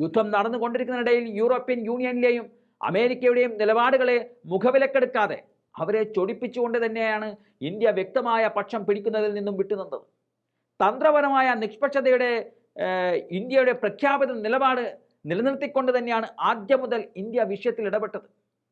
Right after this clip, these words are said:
ജൂലൈയിൽ മോസ്കോ സന്ദർശനത്തിന് ശേഷം പ്രധാനമന്ത്രി നരേന്ദ്രമോദി ഉക്രൈൻ സന്ദർശിക്കുന്നതും ഈ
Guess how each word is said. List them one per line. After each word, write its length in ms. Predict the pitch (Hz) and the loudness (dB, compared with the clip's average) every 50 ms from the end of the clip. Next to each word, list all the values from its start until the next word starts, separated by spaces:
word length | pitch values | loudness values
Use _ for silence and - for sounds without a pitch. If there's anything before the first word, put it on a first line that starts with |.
| _ _ _ _ _ _ _ 127 | _ _ _ _ _ _ _ -6
ജൂലൈയിൽ 380 | 151 170 190 202 202 196 202 208 202 196 | -2 0 2 4 4 4 2 2 -2 -4
മോസ്കോ 340 | 196 202 202 208 - 226 214 208 208 | -4 -4 -4 -4 -2 -2 -2 -2 -2
സന്ദർശനത്തിന് 560 | 196 190 196 214 196 233 220 220 220 208 - - | -4 -4 -4 -4 -4 -4 -6 -6 -10 -10 -4 -4
ശേഷം 220 | 220 208 - 220 214 196 | -4 -4 -4 -6 -8 -8
പ്രധാനമന്ത്രി 520 | 180 160 208 220 220 226 220 220 220 226 220 202 | -10 -6 -4 -4 -2 -2 -4 -4 -4 -4 -4 -4
നരേന്ദ്രമോദി 580 | 190 196 220 220 214 208 226 214 226 226 214 214 208 _ _ _ _ _ _ _ _ _ | -2 -2 -2 -2 -2 -2 -2 0 0 -2 -2 -6 -10 _ _ _ _ _ _ _ _ _
ഉക്രൈൻ 280 | 160 165 208 226 233 220 180 208 | -6 -2 0 0 0 0 -2 -2
സന്ദർശിക്കുന്നതും 680 | 202 202 233 226 - 226 214 233 226 226 214 226 220 226 - | -2 -2 -2 -4 -4 -4 -4 -2 -2 0 -2 -2 -4 -6 -6
ഈ 120 | 165 202 | -4 -4